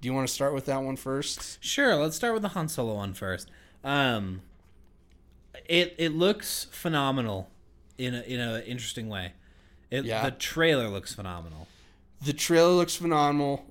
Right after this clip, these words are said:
Speaker 2: I worry,
Speaker 1: Uh,
Speaker 2: I worry that that's because they paid high, highbrow money
Speaker 1: Yeah.
Speaker 2: for the trailer.
Speaker 1: Two things that I'll give it.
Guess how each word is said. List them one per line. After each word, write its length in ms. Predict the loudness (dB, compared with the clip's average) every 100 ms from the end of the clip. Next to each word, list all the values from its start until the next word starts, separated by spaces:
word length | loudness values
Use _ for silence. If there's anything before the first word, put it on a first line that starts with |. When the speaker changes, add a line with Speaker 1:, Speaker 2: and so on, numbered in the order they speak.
| -6
Speaker 2:
I 120 | -2
worry, 560 | 0 4 4 4 2 -2
Speaker 1:
Uh, 40 | -2
Speaker 2:
I 60 |
worry 380 | 0 0 2 2
that 140 | 0 -2
that's 240 | -2 -4
because 560 | -8 -6 -2 -2 -2 -4
they 360 | -2 0 -2
paid 460 | -4 -4 -4 -4 -8 -18 -14
high, 360 | -8 -6 -4 -6
highbrow 480 | -6 -6 -4 -4 -2
money 400 | -4 -4 -4 -6 -6
Speaker 1:
Yeah. 300 | -6 -4 -4
Speaker 2:
for 220 | -2 0
the 100 | 0
trailer. 520 | 0 0 0 -2 -4 -10 -20 -20 -20 -20 -20 -20 _ -20 -20 -20 -20 -20 -12
Speaker 1:
Two 220 | -4 0 2
things 280 | 2 2
that 80 | 4
I'll 140 | 4 4
give 220 | 2 0
it. 220 | -2 -4